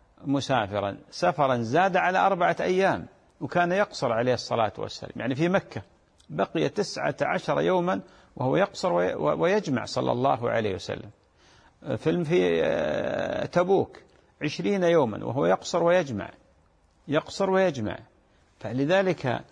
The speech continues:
من أهل العلم من قال ممكن القصر والجمع إلى تسعة عشر يوم إلى عشرين يوم، لكن الذي يظهر والله أعلم أن الإنسان إذا سافر إلى جهة ولم يعزم إقامة،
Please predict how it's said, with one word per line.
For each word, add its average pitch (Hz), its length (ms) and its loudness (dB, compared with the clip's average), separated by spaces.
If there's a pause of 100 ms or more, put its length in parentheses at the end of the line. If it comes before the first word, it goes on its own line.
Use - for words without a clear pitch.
(200)
من 131 140 -2
أهل 156 260 0
العلم 123 340 0
من 135 180 -2
قال 147 360 0 (340)
ممكن 151 440 0
القصر 117 460 -4
والجمع 127 440 0
إلى 123 140 0
تسعة 117 340 -6
عشر 123 340 0
يوم 131 300 0 (400)
إلى 127 200 0
عشرين 110 440 0
يوم، 85 180 -4 (380)
لكن 170 340 -4
الذي 131 200 4
يظهر 117 280 0
والله 104 380 0
أعلم 101 340 -2 (680)
أن 131 120 2
الإنسان 120 500 0 (560)
إذا 123 200 0
سافر 123 480 0
إلى 120 280 0
جهة 92 300 -4 (380)
ولم 127 400 2
يعزم 123 440 0
إقامة، 107 520 0